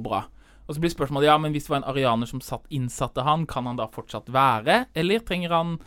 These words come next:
er hans biskopsembete egentlig ugyldig? Og så er det ulike ting, og, og en av de tingene som Gregor Nyssa blir sendt for, faktisk, det er jo for å undersøke den her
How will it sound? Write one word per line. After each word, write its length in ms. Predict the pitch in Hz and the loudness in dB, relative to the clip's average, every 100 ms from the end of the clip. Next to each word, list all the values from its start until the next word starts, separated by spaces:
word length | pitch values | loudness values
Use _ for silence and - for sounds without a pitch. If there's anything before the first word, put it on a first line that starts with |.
| - - | -20 -10
er 360 | 160 - 147 135 | -8 4 4 4
hans 260 | 143 143 - | 0 -2 -8
biskopsembete 1000 | 143 - - - - - 104 107 104 - | -10 -10 -8 -6 -6 -6 -6 -4 -6 -8
egentlig 500 | 98 101 110 113 113 - _ - | -8 -10 -6 -6 -6 -12 _ -6
ugyldig? 680 | 147 127 110 98 90 117 - - - - | -4 -2 -4 -4 -4 -6 -6 -18 -20 -2
Og 60 | 156 | 4
så 80 | 180 | 6
er 80 | 135 | 4
det 120 | 165 | 2
ulike 240 | 143 113 120 | -2 -4 -6
ting, 300 | 127 123 123 | -4 -2 -2
og, 140 | 127 - - - | -2 -8 -14 2
og 80 | 151 | 4
en 80 | |
av 80 | 165 | 4
de 60 | 165 | 2
tingene 240 | 160 131 | 0 0
som 140 | 139 147 | 0 0
Gregor 300 | 135 123 127 | 0 0 -2
Nyssa 320 | 131 - 139 | -4 -4 -6
blir 140 | 139 139 | -6 -6
sendt 560 | - - 175 139 - | -4 -4 -6 -8 -8
for, 160 | - 330 | -6 -4
faktisk, 400 | 101 - 113 - | -4 -8 -14 -6
det 80 | 220 | -2
er 140 | 139 | 0
jo 80 | 120 | -2
for 220 | - 120 | -2 -4
å 60 | 131 | -4
undersøke 500 | 151 120 101 - 98 | -4 -6 -8 -12 -10
den 140 | 131 117 | -10 -8
her 140 | 110 | -10